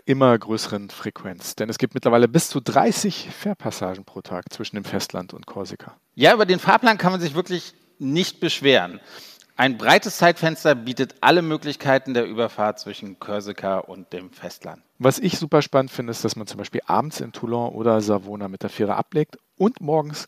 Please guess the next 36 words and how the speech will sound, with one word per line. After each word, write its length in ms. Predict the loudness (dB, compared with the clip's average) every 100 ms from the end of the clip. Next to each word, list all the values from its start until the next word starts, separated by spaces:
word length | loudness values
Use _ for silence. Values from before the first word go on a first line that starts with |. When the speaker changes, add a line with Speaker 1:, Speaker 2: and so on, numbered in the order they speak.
| -2
Speaker 1:
ganz 240 | -2 0
entspannt 480 | -6 -6 -8 -8 -10 -16
in 140 | -8
Bastia 420 | -6 -6 -6 -6 -8
auf 160 | -12 -10
Korsika 380 | -10 -10 -8 -8
ankommt. 340 | -8 -14 -12 -14 -8
Man 80 | -4
kann 160 | 0 2
also 200 | 2 -2
sehr 300 | 6 6 6
schön 340 | 2 -4 -6
auf 160 | -10 -12
dem 120 | -14
Schiff 260 | -12 -14 -16 _ _
schlafen. 580 | -14 0 2 2 -2 -14 _ -16 -2
Und 100 | 4
weißt 220 | 4 4
du, 40 |
was 120 | 2 2
das 100 | 2
Beste 340 | 2 2 -4
ist, 160 | -4 -6
Sven? 240 | -8 -10 _ -8
Speaker 2:
Andi, 240 | -6 -4
sag 240 | 2 2 2
mir, 140 | 2
was 140 | 2 0
das 120 | 0
Beste 320 | 2 2 -6
ist. 300 | -14 -16 -20 _ -10
Speaker 1:
Man 100 | -4
kann 200 | -4 0
sein 180 | -2 -2
Auto 340 | -4 -4 -2 -8
mitnehmen. 480 | -8 _ -14 -14